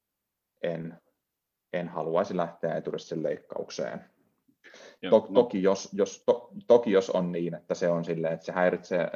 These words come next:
Speaker 1: siinä on sellainen epävakausoire, että se häiritsee mun elämää ja, ja, ja tota, mä en pysty sen kanssa tekemään selkeästi niitä asioita, joudun luopumaan monesta asiasta, niin sit, sit totta kai niinku pitää miettiä uusiksi.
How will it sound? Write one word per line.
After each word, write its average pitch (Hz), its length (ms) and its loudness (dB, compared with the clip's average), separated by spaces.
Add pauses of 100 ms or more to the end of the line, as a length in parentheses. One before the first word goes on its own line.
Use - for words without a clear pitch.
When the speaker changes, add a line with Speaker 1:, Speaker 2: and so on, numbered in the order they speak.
(140)
Speaker 1:
siinä 87 200 -6
on 101 80 -4
sellainen 101 360 0
epävakausoire, 87 760 0
että 85 100 -4
se 82 140 -8
häiritsee 82 400 -4
mun 82 100 -6
elämää 78 380 -6
ja, 69 180 -8 (280)
ja, 82 380 -2
ja 80 140 -4
tota, 76 520 -8 (440)
mä 87 60 -6
en 82 80 -4
pysty 82 180 -8
sen 82 180 -10
kanssa 80 200 -8
tekemään 80 300 -2
selkeästi 78 540 -6
niitä 76 200 -8
asioita, 78 380 -4
joudun 80 220 -6
luopumaan 80 460 -4
monesta 80 340 -8
asiasta, 127 400 -6
niin 98 80 -4
sit, - 220 -8
sit 98 240 -6
totta 90 220 -4
kai 82 220 2
niinku 85 340 -8
pitää 82 220 -6
miettiä - 400 -12
uusiksi. - 380 -18